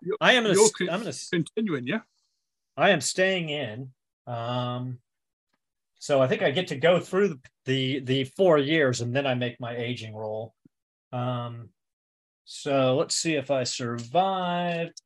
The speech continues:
Speaker 2: For Holy Warrior,
Speaker 1: So,
Speaker 2: I need in-,
Speaker 1: so
Speaker 2: oh,
Speaker 1: this
Speaker 2: and
Speaker 1: is
Speaker 2: I,
Speaker 1: the
Speaker 2: I w-
Speaker 1: believer career for those who are following at home, and this career is from the companion book.
Speaker 2: Yep. And I went back and, and I did my missing advancement rolls and picked up, uh, one in education,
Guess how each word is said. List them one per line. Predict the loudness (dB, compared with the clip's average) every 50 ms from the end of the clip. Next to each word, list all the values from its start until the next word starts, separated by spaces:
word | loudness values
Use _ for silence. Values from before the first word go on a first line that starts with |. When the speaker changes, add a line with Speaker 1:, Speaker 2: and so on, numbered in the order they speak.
| _ _ -20 _ _ _ _ _ _ _ _ -10
Speaker 2:
For | -4 -2 0 0 0 -2
Holy | -2 0 2 2 4 4 2
Warrior, | 0 0 -2 -2 0 0 2
Speaker 1:
So, | 4 4 6 6
Speaker 2:
I |
need | 4 2 0 -4 -6 -6 -2
in-, | 0 0 0 -2 -8 _ _ _ _ _ _ _ _ _ -18
Speaker 1:
so | -16 -12 -2 4 8
Speaker 2:
oh, | 10 10 12
Speaker 1:
this | 12 10 10
Speaker 2:
and | 10 8
Speaker 1:
is | 8
Speaker 2:
I, | 8
Speaker 1:
the | 8
Speaker 2:
I | 8 8
w- | 8 8
Speaker 1:
believer | 6 4 4 2 0 0
career | 4 6 6 6 6 6 4 2
for | 0 -4 -6
those | -4 -2 -2 -2 -2 -2 -2
who | -2 -2
are | -2
following | -4 -4 -4 -4 -2 -2 -4
at | -4
home, | -6 -6 -6 -8 -8 -12 -20 -20 -20 -14 -6 0 2
and | 2 2 2 -4 -4
this | 2 2 2 2 2
career | 2 2 4 4 4 4 2
is | 0 -2
from | -2 -2 0
the | -2 -2
companion | -2 -4 -4 -6 _ -2 0 0 2 2 2 2 2 0 0 0
book. | 0 0 -2 -2 -4 -12 _ _ _ _ -20 -20 -20 -20 _ _ _ _ _ -10
Speaker 2:
Yep. | -10 -10 -10 -14 -20 -20 -18 -20 -20 -16 -6 2
And | 6 10
I | 10 10
went | 10 10 8 8
back | 8 8 8 8 8 6 4
and, | 2 2 2 -4
and | -4 -2 0
I | 0 0
did | 0 2 2 2 2
my | 2 2 4 4 4 4 2 -4
missing | -6 -6 -6 -4 -4 -4 -4
advancement | -4 -2 0 0 0 0 0 -2 -6 -8
rolls | -4 -2 0 2 2 0 -2 -4
and | -8 -4
picked | -4 -4 -2 2 2
up, | 0 0 0 -2
uh, | -4 -2 -2 -4
one | -4 -2 0 0 2 2 0
in | -2 -2 -4 -6 -8
education, | -6 -6 -6 -6 -6 -8 -8 -8 -8 -8 -10 -12 -12